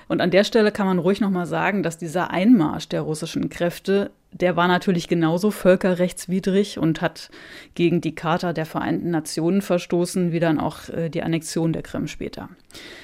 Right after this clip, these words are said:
Ich habe mit Franziska Davis auch über die Geschichte des Donbass gesprochen.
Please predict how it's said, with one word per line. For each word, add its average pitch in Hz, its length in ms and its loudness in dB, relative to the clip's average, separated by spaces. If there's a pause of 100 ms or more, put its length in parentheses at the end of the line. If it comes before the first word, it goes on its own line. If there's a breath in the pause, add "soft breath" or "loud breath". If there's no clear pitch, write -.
(320 loud breath)
Ich 202 120 0
habe 208 140 6
mit 240 140 4
Franziska 214 420 0
Davis 196 320 4
auch 185 160 0
über 190 220 2
die 165 100 -2
Geschichte 196 400 0
des 175 220 -4
Donbass 175 420 0
gesprochen. 262 880 8